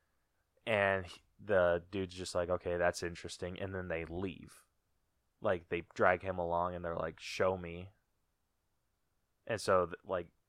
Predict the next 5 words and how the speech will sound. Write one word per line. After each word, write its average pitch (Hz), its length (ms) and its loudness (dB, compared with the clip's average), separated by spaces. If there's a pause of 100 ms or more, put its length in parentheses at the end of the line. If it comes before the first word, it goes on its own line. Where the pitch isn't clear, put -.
(340)
they 98 220 -4
start 90 260 -2
heading 82 280 -6
out. 50 200 -16 (1200)
So 87 480 2